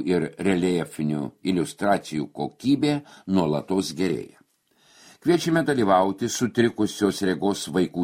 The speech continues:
tėvus, močiutes ir senelius, vaikų darželių darbuotojus, mokytojus, dailininkus. Šiam konkursui pristatytos knygos skiriamos akliems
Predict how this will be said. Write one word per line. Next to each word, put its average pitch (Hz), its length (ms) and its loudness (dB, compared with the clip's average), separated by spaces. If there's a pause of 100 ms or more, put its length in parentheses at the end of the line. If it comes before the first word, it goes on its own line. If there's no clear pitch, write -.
tėvus, 87 480 -2
močiutes 113 560 -2
ir 80 80 -4
senelius, 71 640 -6 (240)
vaikų 120 420 2
darželių 101 400 0
darbuotojus, 85 720 -4
mokytojus, 82 720 -2
dailininkus. 55 680 -8 (640)
Šiam 151 340 2
konkursui 110 800 0
pristatytos 101 800 -4
knygos 90 480 -2
skiriamos 98 600 -2 (760)
akliems 92 800 0